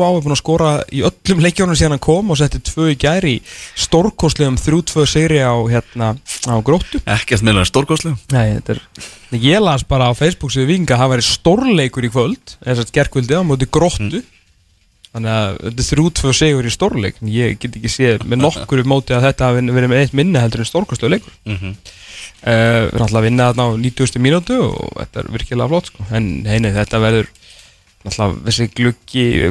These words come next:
Speaker 1: bara sem búið að gerast í vetur er bara hræðilegt. Eh, sko, þetta er náttúrulega skána núna með, þú veist, innkomu Júla Mag og, og Atla Rafn, sko.
Speaker 2: Já.
Speaker 1: Það verður gaman núna að sjá hvað gerist í næstu leikjum og gott að þeir séu komnir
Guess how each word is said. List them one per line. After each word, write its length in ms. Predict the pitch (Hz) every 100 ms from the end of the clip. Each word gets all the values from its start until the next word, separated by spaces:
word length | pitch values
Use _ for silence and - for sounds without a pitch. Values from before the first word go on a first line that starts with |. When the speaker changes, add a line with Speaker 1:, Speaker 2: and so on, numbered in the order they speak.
| 113 -
Speaker 1:
bara 200 | 113 107 90 50 - - _ _ _ -
sem 120 | 120
búið 160 | 120 120
að 40 |
gerast 360 | 131 131 131 127
í 40 |
vetur 400 | 131 131 - 113
er 80 | 117
bara 220 | 123 117 117 -
hræðilegt. 640 | 127 135 139 139 131 - _ -
Eh, 140 | 107 135
sko, 180 | - 160
þetta 140 | 156
er 40 |
náttúrulega 220 | 175 180 -
skána 340 | 185 247 247
núna 200 | 214 175
með, 160 | 160 165
þú 80 | 156
veist, 120 | 156
innkomu 280 | 180 180 160
Júla 180 | 165 156
Mag 220 | 156 151 -
og, 200 | 143 127
og 40 | 139
Atla 220 | 151 123 107
Rafn, 100 | -
sko. 240 | - - _ -
Speaker 2:
Já. 100 | 95 95
Speaker 1:
Það 100 | 139
verður 160 | 139 135
gaman 340 | 160 175 170
núna 140 | 170
að 100 | 151 -
sjá 100 | 170 165 - - _
hvað 160 | - 139
gerist 320 | 165 170 -
í 60 | 151
næstu 260 | 165 - 151
leikjum 300 | 143 131 131
og 60 |
gott 180 | 170 165
að 120 | 160
þeir 100 | 170
séu 180 | - 170
komnir 400 | - 170 170 156